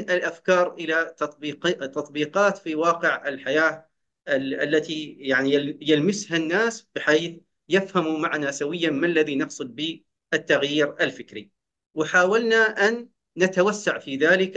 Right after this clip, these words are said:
ونطرق جميع جوانب المجتمع، مثل ما رأيتم معنا سويًا في الحلقات. بدأنا من الجانب الأسري، ثم التعليمي، ثم المهني، ثم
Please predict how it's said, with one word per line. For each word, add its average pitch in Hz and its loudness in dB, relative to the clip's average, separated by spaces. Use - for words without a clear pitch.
ونطرق 180 -4
جميع 175 0
جوانب 135 -2
المجتمع، 202 -2
مثل 190 0
ما 156 2
رأيتم 165 -2
معنا 135 -2
سويًا 143 -4
في 135 -10
الحلقات. 131 -4
بدأنا 160 2
من 127 -4
الجانب 113 -4
الأسري، 139 -2
ثم 104 -12
التعليمي، 143 -4
ثم 104 -10
المهني، 156 -2
ثم 202 4